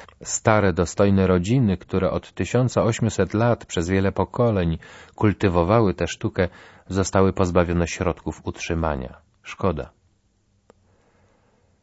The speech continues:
Gdziekolwiek spojrzeć, Vimana. Przed odlotem do Kalkuty profesor Nagaswamy zaprowadził mnie do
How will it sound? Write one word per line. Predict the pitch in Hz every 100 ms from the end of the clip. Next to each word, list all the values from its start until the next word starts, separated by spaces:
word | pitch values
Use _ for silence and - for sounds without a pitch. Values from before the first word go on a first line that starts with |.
| _ -
Gdziekolwiek | 82 85 101 147 147 104 92 101 -
spojrzeć, | - 127 131 120 120 120 - - _ _ _ -
Vimana. | 87 87 107 92 76 69 67 - _ _ _ _ - - _ _ _ _ _ _ _ _ _ _ _ _
Przed | - 107 95 -
odlotem | 107 92 131 156 143 110
do | 101
Kalkuty | 98 87 - 156 151
profesor | - 113 131 - 110
Nagaswamy | 101 101 85 - - 117 110 101
zaprowadził | 95 - 95 101 104 101 95
mnie | 92 95
do | 87 92